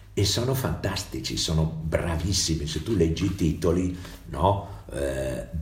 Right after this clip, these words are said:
Diabolus in musica, la voce della Venere Plutonica, oppure, eh, la Venere Plutonica nel fumetto, oppure Venere Plutoniche, il corpo desiderante e il mito delle origini.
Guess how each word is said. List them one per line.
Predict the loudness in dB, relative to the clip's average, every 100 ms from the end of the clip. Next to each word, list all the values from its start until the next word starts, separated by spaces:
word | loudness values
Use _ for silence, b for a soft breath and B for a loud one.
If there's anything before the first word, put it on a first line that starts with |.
| -8 -10
Diabolus | -8 0 2 2 2 2 2 4 2 0 -2
in | 2 4 4
musica, | 4 2 0 -4 -6 -8 -10 -12 -16 -20 -16 -4
la | -2 2
voce | 6 6 4 0
della | 0 -2
Venere | -2 -2 -4 -6
Plutonica, | -4 -2 0 2 2 -2 -6 -8 -4
oppure, | -4 2 2 2 -2 B B B -18 -4
eh, | -2 0 -2 -2 -4 -4 -2
la | 0 2
Venere | 4 4 4 2
Plutonica | 2 2 2 2 2 4 4
nel | 4
fumetto, | 2 4 6 6 4 -2 -6 B B B 0
oppure | 2 4 4 6 6 6 4 0 -6 -12 -8 4
Venere | 8 8 6 4 2
Plutoniche, | 4 4 4 2 2 2 2 2
il | 2 2
corpo | 0 2 4 2 2
desiderante | 4 4 4 2 2 0 0 2
e | 2
il |
mito | 2 2 2 2
delle | 4 2
origini. | 4 2 2 0 -2